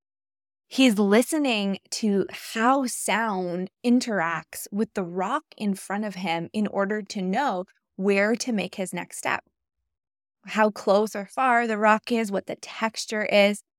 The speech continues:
He's listening to sound to paint his own picture of how to climb his way up to the top. Now, there's this moment in the film that just, like,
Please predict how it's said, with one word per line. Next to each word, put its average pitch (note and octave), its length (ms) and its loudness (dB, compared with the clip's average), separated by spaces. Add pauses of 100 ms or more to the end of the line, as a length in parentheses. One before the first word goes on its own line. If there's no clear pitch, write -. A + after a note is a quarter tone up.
(240)
He's A#3+ 260 2
listening C4 500 4
to G#3+ 120 -2
sound A#3+ 640 -2
to A#3 80 -2
paint A3 340 2
his G#3 280 0
own G#3 320 4
picture - 640 -4 (580)
of G#3 140 2
how A#3 560 4
to G3 420 2
climb G3+ 360 4
his G#3 200 0
way F3 420 2
up F#3+ 180 -4 (180)
to G3+ 120 -4
the D#3 120 -2
top. - 180 -14 (1600)
Now, A3+ 80 2
there's A#3+ 240 6
this D#4+ 220 2
moment A3 560 0 (280)
in G#3 200 4
the B3 80 4
film - 400 -6 (580)
that F#3+ 380 2
just, A3+ 340 -2
like, G3 240 0